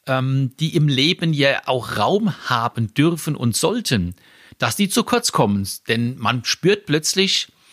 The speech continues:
ähm, ich komm, ich bin in so einer Tretmühle drin, ich komm da nicht raus. Das Fatale an dieser Aussage ist, man ist Opfer.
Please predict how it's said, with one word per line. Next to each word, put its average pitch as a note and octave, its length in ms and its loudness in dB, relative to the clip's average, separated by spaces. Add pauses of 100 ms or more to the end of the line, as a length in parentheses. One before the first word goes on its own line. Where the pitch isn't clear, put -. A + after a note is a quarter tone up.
(460)
ähm, C3+ 280 0
ich - 200 -4
komm, - 240 -2
ich D3 140 -2
bin F3 120 0
in F#3 80 0
so D#3 80 -2
einer C#3 200 0
Tretmühle D#3+ 600 0
drin, G2 240 -6
ich - 180 -4
komm F3+ 220 0
da D#3+ 160 0
nicht G#2+ 260 -2
raus. - 520 -4 (1040)
Das A2+ 260 0
Fatale C#3+ 600 0
an B2 140 -2
dieser B2 340 0
Aussage C3+ 480 0
ist, C#3+ 240 -2
man C#3+ 180 0
ist C3+ 140 -6
Opfer. F#2+ 440 -6